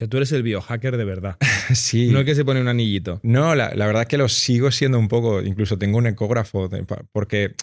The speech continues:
Speaker 2: me inquieta mucho el no saber qué, qué está sucediendo en el interior del cuerpo humano.
Speaker 1: O sea, eres, eres hardcore
Speaker 2: De,
Speaker 1: biohacker.
Speaker 2: de hecho, por ejemplo, mis, mis hijos. Tengo tres, tres hijos, eh, dos, dos niñas y, y un niño.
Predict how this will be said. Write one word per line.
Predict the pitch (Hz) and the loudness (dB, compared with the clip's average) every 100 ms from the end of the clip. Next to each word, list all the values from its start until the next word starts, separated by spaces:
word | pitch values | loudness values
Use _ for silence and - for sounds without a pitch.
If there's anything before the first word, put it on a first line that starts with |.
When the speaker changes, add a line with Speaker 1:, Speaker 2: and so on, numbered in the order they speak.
| - | -4
Speaker 2:
me | 104 104 104 104 | 0 2 2 2
inquieta | 101 110 107 131 | 2 0 0 0
mucho | 120 120 | 0 0
el | 123 | 0
no | 117 | 0
saber | 120 113 113 - | 0 0 -2 -4
qué, | 113 107 - | -4 -2 -4
qué | |
está | 107 120 | -4 -2
sucediendo | 110 - 104 107 110 | -4 -2 0 0 0
en | |
el | 104 | 0
interior | 98 98 101 | 0 0 -2
del | |
cuerpo | 101 101 95 | -2 -2 -4
humano. | 95 104 101 _ _ _ _ _ | -4 -6 -8 _ _ _ _ _
Speaker 1:
O | - | -12
sea, | 92 | -6
eres, | 101 110 104 | -2 -2 -4
eres | 101 101 - | -4 -6 -6
hardcore | 107 101 104 104 | -8 -8 -6 -6
Speaker 2:
De, | |
Speaker 1:
biohacker. | 90 87 92 87 90 | -6 -6 -8 -6 -4
Speaker 2:
de | 92 | -4
hecho, | 95 117 - | -2 -2 -2
por | 98 | -4
ejemplo, | 104 101 120 | 0 2 2
mis, | 101 87 | 2 0
mis | 101 90 | -2 0
hijos. | 117 127 110 | 0 -2 -2
Tengo | 98 101 | 0 0
tres, | 104 101 - | -2 -4 -4
tres | 107 104 | -2 0
hijos, | 123 120 160 165 - | -2 -2 -2 -4 -8
eh, | 92 90 90 - | -6 -4 -6 -8
dos, | - 98 92 - | -6 -4 -4 -8
dos | - 101 | -6 -2
niñas | 113 117 104 90 | 0 0 -2 -4
y, | 95 92 90 | -6 -6 -2
y | 98 | 0
un | 101 | 0
niño. | 110 123 175 | 0 -2 -4